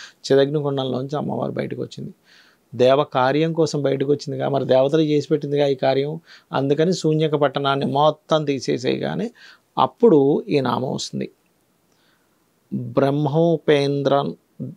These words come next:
బ్రహ్మ ఉపేంద్ర మహేష్, మహేంద్రాది దేవ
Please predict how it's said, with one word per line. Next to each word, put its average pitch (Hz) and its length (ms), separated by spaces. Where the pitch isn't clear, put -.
బ్రహ్మ 135 640
ఉపేంద్ర 147 560
మహేష్, 139 760
మహేంద్రాది 131 920
దేవ 131 480